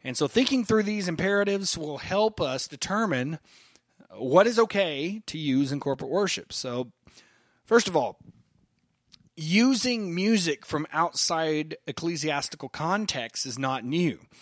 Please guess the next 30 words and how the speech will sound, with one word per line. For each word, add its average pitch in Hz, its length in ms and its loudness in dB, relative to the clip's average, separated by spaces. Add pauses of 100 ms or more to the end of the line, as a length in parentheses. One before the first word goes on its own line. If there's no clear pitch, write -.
(500)
I've 113 160 -4
already 151 220 6
mentioned 180 440 2
this, 143 400 -6 (380)
but 135 180 -8
using 165 480 -2
music 170 280 0
from 151 140 -2
outside 147 520 -2
sacred 151 380 -6
contexts, 147 840 -4 (360)
uh, 120 260 -4
was 123 140 -2
common 143 640 0 (320)
in 123 100 -6
the 127 80 0
Reformation, 156 680 0
and 185 100 -4
even 262 300 2
prior 214 680 2
to - 140 -2
the 139 80 -2
Reformation, 127 800 -2
composers 185 800 2
would 151 300 -4
parody 151 680 2
and 127 200 -6
paraphrase 139 800 4
other 151 220 0
composers' 139 880 -4